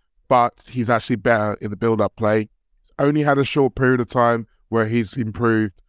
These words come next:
but if he continues in that same trajectory, he's gonna be a problem. Another English winger playing abroad, Sam Illing Junior,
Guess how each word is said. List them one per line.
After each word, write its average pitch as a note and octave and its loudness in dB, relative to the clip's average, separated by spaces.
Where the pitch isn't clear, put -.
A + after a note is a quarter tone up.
but A2+ 2
if A2 0
he G#2 -6
continues A2+ -2
in A2+ 2
that G2+ 0
same G#2 -2
trajectory, G2 -2
he's G2+ -6
gonna G#2 -2
be G2 2
a F#2 0
problem. F2 -4
Another D3+ 2
English C#3+ 0
winger C3 2
playing B2+ 2
abroad, A#2 0
Sam B2 0
Illing A#2+ -2
Junior, B2 2